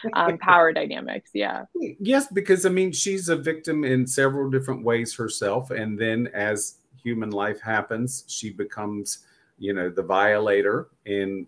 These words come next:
Speaker 2: in their
Speaker 1: Yeah.
Speaker 2: relationship. And, and I think that I agree with you. I think that when I, as a writer, I would assume you want sympathetic and characters or characters we can empathize with.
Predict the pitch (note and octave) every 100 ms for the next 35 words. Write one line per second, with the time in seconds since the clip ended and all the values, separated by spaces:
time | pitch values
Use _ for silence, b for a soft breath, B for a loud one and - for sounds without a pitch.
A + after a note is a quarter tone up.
0 | - G#2+ G#2 F#2 G#2+ G#2+ G#2+ G2+ G2 G2+
1 | - G2+ F#2 - F#2+ - G#2+ - C3+ E3
2 | F3 G3 B3 B3 G#3 G3 - B B -
3 | F#3 G#3 G3+ A3 G#3 F3 E3 D3+ D3 F#3
4 | D3 C3 C#3 - _ _ _ _ _ _
5 | _ - - - C#3 E3 D#3+ - D3+ -
6 | - D#3 C#3+ C3 D3 D#3 D3+ G#2 G2 _
7 | _ - A2+ A#2+ A#2+ B2 C3 B2 A#2+ A#2
8 | A2+ A#2 A2+ - C3 A#2+ G#2+ A#2+ G#2 G#2
9 | A2 G#2 - _ - A#2 A#2 A2 G#2 G2
10 | - - A2 - G#2+ G#2 G2+ G2+ G2+ G2
11 | - G#2+ G#2 G2 F2+ G#2 G#2+